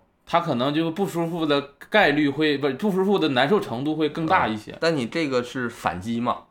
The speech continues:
Speaker 1: 啊，反击。
Speaker 2: 对，那，那这个受害者呢？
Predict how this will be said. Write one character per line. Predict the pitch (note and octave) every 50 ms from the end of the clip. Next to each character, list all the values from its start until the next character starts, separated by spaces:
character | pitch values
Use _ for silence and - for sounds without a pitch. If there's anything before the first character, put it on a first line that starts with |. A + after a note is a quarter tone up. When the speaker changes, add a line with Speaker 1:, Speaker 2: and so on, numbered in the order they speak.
| _ -
Speaker 1:
啊， | C3 B2+
反 | B2 - C3 A#2 A#2
击。 | A2+ C3 D3+ D3+ C3 - - _
Speaker 2:
对， | - A#2+ A2+
那， | A#2 C3+ D3+ D3+ C#3 A#2+ - - _ _ - - _ _ _ _ _ _ _ _ _ _ -
那 | C3+ C3+ C3+
这 | B2+ C3 B2+
个 | A#2+ B2+ B2+ B2 B2 A#2+
受 | A#2 - E3 D#3
害 | D#3 F3 D#3+
者 | C3 A#2 G2 D#2+
呢？ | E2 E2+ E2+